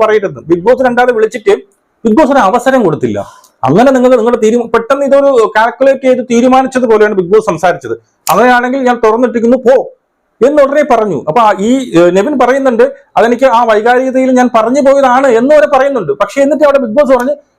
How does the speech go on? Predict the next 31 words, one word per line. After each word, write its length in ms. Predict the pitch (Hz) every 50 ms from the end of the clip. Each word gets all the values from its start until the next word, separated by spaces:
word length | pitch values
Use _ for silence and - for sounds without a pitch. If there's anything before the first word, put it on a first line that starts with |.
| _ -
നിങ്ങളുടെ 320 | 180 233 269 294 277 -
തീരുമാനം, 440 | 240 254 254 285 285 277 285 285 269 254 - -
Bigg, 180 | 220 240 220 214
Bigg 340 | 233 294 240 180 220 240 220
Boss 160 | 320 302 269
അത് 80 | 277 294
മൈൻഡ് 280 | 269 220 214 254 247
ചെയ്യുന്നില്ല. 400 | 277 262 196 156 131 107 113 - _ _ _ _ _ _ _ -
നിങ്ങളുടെ 220 | 214 247 277 294 285 277
തീരുമാനം 580 | 240 240 269 269 277 277 269 269 285 302 - - _ _ _ _ -
അതാണെങ്കിൽ 420 | - 240 269 262 247 247 254 262 285
ഇതാ 100 | 262 254 254 233
തുറന്നിട്ടിട്ട് 400 | 226 233 269 262 226 226 247 247
നിങ്ങൾ 160 | 233 240 240
പോ. 360 | 226 - 233 220 165 - - - _ _ _ _ _ _ _ _ -
കാരണം 180 | 180 202 233
ഇവിടെ 160 | 233 240 240 247
വെല്ലുവിളിച്ചിട്ടുണ്ട്. 600 | 226 202 233 277 285 262 220 233 233 190 220 214 - - - _ _ -
ആ 140 | 180 269 269
സമയത്ത് 520 | - 285 277 277 277 - - 233 320 - - _ _ _ - -
ആദിലയും 400 | 170 180 220 247 277 294 294 277
നൂറയും 280 | 254 247 247 262 262 240
തമ്മിൽ 140 | 247 254 254
അതിനെ 140 | 247 247 254
ഏറ്റുപിടിക്കുന്നു. 540 | 233 240 240 262 240 247 247 220 220 214 - -
കാരണമുണ്ട്, 500 | 220 220 247 254 277 269 254 247 233 247 247 _ _ _ _ -
ആദിലയും 400 | 165 185 220 247 247 269 269 262
നൂറേനെയും 460 | 240 240 240 247 247 240 240 254 247 247
തമ്മിൽ 260 | 226 226 254 277 - - _ _
അടിച്ചു 280 | - 185 208 - - 269
പിരിക്കും, 520 | 247 254 247 226 - _ - 240 175 131